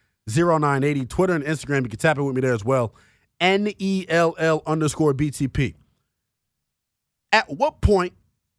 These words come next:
do you pull the plug on Carson Wentz as the starting quarterback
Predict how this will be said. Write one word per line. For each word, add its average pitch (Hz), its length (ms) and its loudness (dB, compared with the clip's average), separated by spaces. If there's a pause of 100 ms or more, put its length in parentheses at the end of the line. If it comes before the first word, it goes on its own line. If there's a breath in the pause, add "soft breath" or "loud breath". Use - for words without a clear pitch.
(120)
do 170 120 0
you 165 160 0
pull 202 320 2
the 175 120 -6
plug 107 600 -2 (640)
on 156 160 2
Carson 156 440 0
Wentz 135 260 -2
as 120 120 -2
the 113 60 -10
starting 123 320 -2
quarterback 95 480 -4